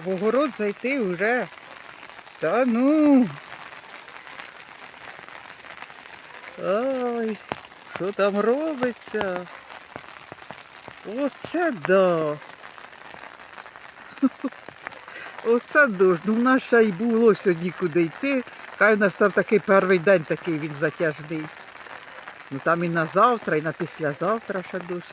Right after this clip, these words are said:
стоїть. Та яка там може бути полуниця? Що там ще може бути? Ну, в мене капуста там гарно росте. О, аж, аж сміється так їй добре на душі. Не знаю, якщо не погніє картопля, цибуля,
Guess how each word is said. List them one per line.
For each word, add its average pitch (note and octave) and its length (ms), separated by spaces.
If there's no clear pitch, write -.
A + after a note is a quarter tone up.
стоїть. F3 260
Та F#3 80
яка C4 280
там D4+ 220
може C4+ 280
бути A#3 300
полуниця? A#3 960
Що D4+ 200
там C#4 240
ще F3+ 300
може E3 260
бути? D3+ 220
Ну, G3 80
в - 20
мене A3+ 240
капуста A#3 580
там D3 180
гарно F#3+ 340
росте. D#3 460
О, E3+ 260
аж, F3 160
аж G3+ 140
сміється F3+ 800
так D#3 260
їй D#3+ 200
добре D#3 420
на D#3+ 80
душі. D#3+ 460
Не E3+ 140
знаю, A#3 500
якщо F3 360
не A#3 120
погніє G3+ 520
картопля, G3 800
цибуля, G#3 840